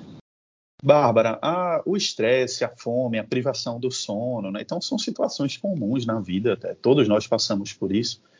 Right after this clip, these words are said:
E as pessoas que já têm uma certa predisposição, ou que já têm a cefaleia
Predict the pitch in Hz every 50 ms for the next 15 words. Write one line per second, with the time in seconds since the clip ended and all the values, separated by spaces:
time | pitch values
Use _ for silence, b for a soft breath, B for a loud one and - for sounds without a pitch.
0 | _ _ _ _ _ _ - - 110 123 131 - - - 185 165 - - 165 156
1 | - - 156 139 160 156 139 - 160 175 180 170 160 156 - 135 120 120 - 117
2 | - 117 110 113 - - 120 107 113 123 - - - 117 110 107 104 101 - _
3 | - 113 - - 113 101 131 131 123 - - 127 143 156 135 127 - - 123 113
4 | - - 117 104 98 104 107 104 101 98 90 -